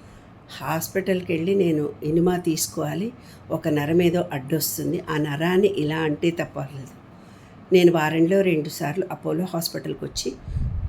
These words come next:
ఇనుమా తీసుకొని పోతాను, మొ-, నాకు మోషన్ రాదు అన్నాను. "నీకు ఎంతమంది పిల్లలంటే?" "ఇద్దరు పిల్లలు" అన్నాను. "పిల్లలకి ఏం చేస్తున్నారు నాన్న?" అంటే, ఒక పిల్లగానికి పైల్స్ క్యాన్సర్,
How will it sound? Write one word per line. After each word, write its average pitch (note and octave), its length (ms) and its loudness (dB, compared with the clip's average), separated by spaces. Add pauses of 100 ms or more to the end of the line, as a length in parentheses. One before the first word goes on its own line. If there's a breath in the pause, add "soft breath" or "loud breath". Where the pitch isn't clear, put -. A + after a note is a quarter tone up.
(140)
ఇనుమా F3 260 10
తీసుకొని D#3 520 -2
పోతాను, C#3 460 -2
మొ-, F#3+ 160 2
నాకు D3 260 -2
మోషన్ C#3+ 500 -2
రాదు B2+ 300 -8
అన్నాను. B2+ 480 -12 (400 loud breath)
"నీకు F3 180 2
ఎంతమంది E3+ 420 2
పిల్లలంటే?" D3+ 600 -2
"ఇద్దరు C#3 300 -6
పిల్లలు" C#3 340 -6
అన్నాను. - 640 -12
"పిల్లలకి F3 420 2
ఏం E3 160 6
చేస్తున్నారు D3+ 560 -2
నాన్న?" C3 260 -4
అంటే, C3+ 460 -6 (500 loud breath)
ఒక F3+ 160 -2
పిల్లగానికి E3 560 0
పైల్స్ E3 460 -2
క్యాన్సర్, D3+ 480 -4